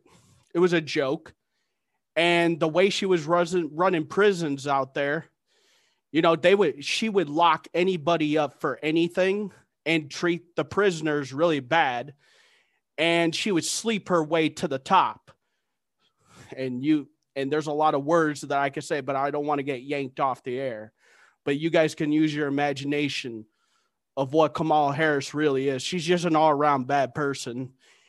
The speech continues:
And for those Democrats left that think that Commander in Thief Joe Biden thinks that he's gonna last throughout the presidency of four years,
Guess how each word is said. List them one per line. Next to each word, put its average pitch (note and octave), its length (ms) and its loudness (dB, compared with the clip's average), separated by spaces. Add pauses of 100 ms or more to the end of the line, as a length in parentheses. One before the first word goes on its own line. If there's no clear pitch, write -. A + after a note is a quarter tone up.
(360)
And F3 420 2 (300)
for F#3 160 4
those G#3 560 4 (280)
Democrats D#3 880 2
left C#3 760 2 (340)
that D#3+ 260 4
think D#3+ 760 4 (300)
that D#3+ 200 4
Commander G3 560 4
in D3 160 2 (100)
Thief F#3+ 400 0
Joe E3+ 260 4
Biden C#3+ 640 2 (420)
thinks - 880 2 (220)
that D3+ 260 4
he's E3+ 240 -2
gonna F3+ 220 4
last C3 640 0 (420)
throughout D3+ 600 4
the D3+ 100 2
presidency F#3+ 720 2
of D#3 100 0
four F3+ 240 2
years, G3+ 460 2